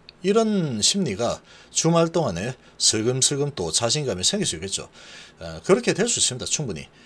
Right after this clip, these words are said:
이제 이 잭슨 이벤트는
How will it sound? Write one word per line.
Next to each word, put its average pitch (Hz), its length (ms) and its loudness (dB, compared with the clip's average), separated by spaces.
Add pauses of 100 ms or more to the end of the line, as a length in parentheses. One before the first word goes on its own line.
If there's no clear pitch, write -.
(260)
이제 98 200 -6
이 123 580 -4 (1120)
잭슨 151 380 2
이벤트는 113 640 -4